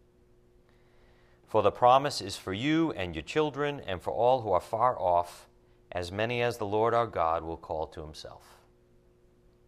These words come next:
So while it's true that everyone who calls on the name of the Lord will be saved, even that is something man can't take credit for. Even that is something God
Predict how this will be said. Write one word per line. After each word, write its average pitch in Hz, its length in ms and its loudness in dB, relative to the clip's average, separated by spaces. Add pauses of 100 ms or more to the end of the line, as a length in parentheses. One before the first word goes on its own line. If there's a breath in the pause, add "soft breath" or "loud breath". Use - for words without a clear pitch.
(1600)
So - 160 -2
while 110 220 6
it's - 140 -2
true 156 180 -6
that 117 140 -2
everyone 120 360 0
who 110 60 -2
calls 110 340 0
on 98 80 -6
the 90 80 -6
name 104 160 -6
of 104 60 -8
the 98 60 -6
Lord 101 260 -2
will 92 180 -4
be 101 120 -8
saved, 135 500 -10 (1600)
even 127 320 -8
that 113 400 -2
is - 80 -12
something 95 360 -8
man 95 200 -8
can't 87 280 -14
take 87 200 -14 (220)
credit - 280 -12
for. 71 240 -18
Even 104 200 -12
that 107 160 -8
is - 60 -18
something 87 360 -12
God 95 340 -2